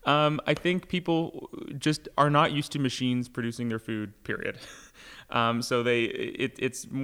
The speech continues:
it's a curiosity. It's really exciting. They like being able to eat it immediately.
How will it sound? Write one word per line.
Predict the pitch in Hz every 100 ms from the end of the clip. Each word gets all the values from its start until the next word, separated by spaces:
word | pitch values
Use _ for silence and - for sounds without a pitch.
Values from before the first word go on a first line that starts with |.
| 120
it's | 131 135
a |
curiosity. | - 135 127 120 120 120 117
It's | -
really | 123 117
exciting. | 110 117 113 113
They | 113 107
like | 110 110
being | 117 110
able | 107
to | 113 -
eat | 110 110
it | 107 -
immediately. | 131 117 110 107 113 107 117